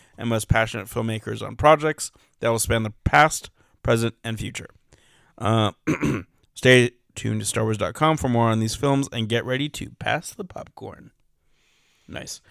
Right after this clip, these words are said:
Uh, except we won't be passing the popcorn for a few years. So real quick, this means nothing and it could change. Let's predict in what order these movies will, mm, most likely come out.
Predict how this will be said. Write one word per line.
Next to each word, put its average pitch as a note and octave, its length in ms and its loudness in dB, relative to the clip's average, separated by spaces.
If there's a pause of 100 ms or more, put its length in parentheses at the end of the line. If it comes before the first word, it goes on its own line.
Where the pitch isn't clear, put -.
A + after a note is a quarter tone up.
(220)
Uh, B2+ 360 6
except B2+ 240 0
we B2+ 80 0
won't B2+ 180 2
be A#2 140 2
passing A#2 360 2
the G#2+ 80 -2
popcorn G#2+ 360 0
for - 140 -8
a - 40 -8
few A2+ 180 -6
years. G2 200 -6 (380)
So D#3+ 160 4
real E3+ 200 4
quick, E3+ 320 2 (480)
this D3 320 0
means D#3 260 0
nothing E3 420 0
and C#3 120 -2
it A#2 220 -4
could A2+ 160 -4
change. D3 460 0 (280)
Let's C#3+ 380 4
predict C#3 500 0
in A#2+ 180 -4
what B2 240 4
order A#2+ 360 2
these A2 240 -4
movies G#2 460 -4
will, G2+ 160 -10 (180)
mm, C3 60 -14
most A#2+ 760 -4
likely G#2+ 300 -6
come F#2+ 220 -14
out. G#2 120 -18